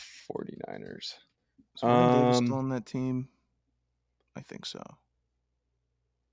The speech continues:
Speaker 1: Thad Lewis. Wait, no, no, no, no, he was signed.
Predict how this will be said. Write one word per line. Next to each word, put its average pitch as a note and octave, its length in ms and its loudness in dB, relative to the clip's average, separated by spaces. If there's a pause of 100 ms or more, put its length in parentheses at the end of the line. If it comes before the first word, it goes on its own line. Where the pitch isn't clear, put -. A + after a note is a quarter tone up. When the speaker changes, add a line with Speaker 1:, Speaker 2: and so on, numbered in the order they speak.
(420)
Speaker 1:
Thad C#3 680 8
Lewis. A2+ 640 4
Wait, A2 220 4
no, A2 120 0
no, A2+ 320 4
no, A2+ 200 -2
no, G2+ 120 -4
he C3 120 -2
was - 140 -2
signed. G2+ 640 0